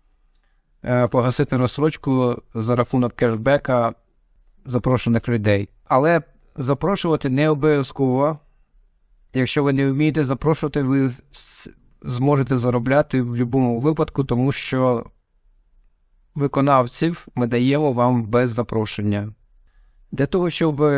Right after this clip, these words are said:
стати партнером нашого проекту, потрібно зареєструватись. Реєстрація у нас безкоштовна. Мало того, щ-, кожна людина, яка зареєструється в нашому проекті, отримує на свій рахунок healthy токени,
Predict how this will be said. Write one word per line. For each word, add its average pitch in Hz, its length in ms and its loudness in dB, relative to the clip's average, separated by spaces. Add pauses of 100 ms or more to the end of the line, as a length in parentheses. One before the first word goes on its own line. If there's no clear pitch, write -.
стати 139 440 -2
партнером 127 480 0
нашого 123 300 0
проекту, 143 880 -2
потрібно 131 460 0
зареєструватись. 120 920 -2
Реєстрація 127 580 0
у 120 40 2
нас 117 160 2
безкоштовна. 160 800 -2
Мало 131 340 0
того, 131 360 0
щ-, - 440 -14
кожна 135 300 2
людина, 127 320 2
яка 113 220 0
зареєструється 117 640 -2
в 110 40 0
нашому 110 420 0
проекті, 139 460 0
отримує 120 840 0
на 113 200 -2
свій 131 200 0
рахунок 131 600 -2
healthy 123 300 0
токени, 101 460 -2